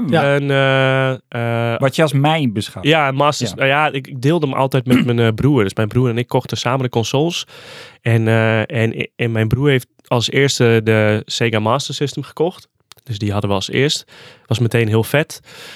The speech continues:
Speaker 3: Eh, dus dat, dat was de eerste. Daar, zo heb ik ook eigenlijk een beetje,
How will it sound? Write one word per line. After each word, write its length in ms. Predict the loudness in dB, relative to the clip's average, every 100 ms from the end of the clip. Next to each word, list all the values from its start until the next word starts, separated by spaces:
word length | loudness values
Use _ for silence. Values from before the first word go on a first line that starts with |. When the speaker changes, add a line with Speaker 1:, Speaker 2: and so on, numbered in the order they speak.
| -10
Speaker 3:
Eh, 240 | -2 0 2
dus 160 | 0
dat, 180 | 0 2
dat 140 | 2 0
was 140 | 2
de 120 | 2
eerste. 380 | 2 2 0 -2 -2
Daar, 240 | -2 0
zo 200 | 2 2
heb 120 | 2
ik 100 | 0
ook 120 | -2 0
eigenlijk 320 | -2 -2 -2
een 60 |
beetje, 440 | 0 2 2 2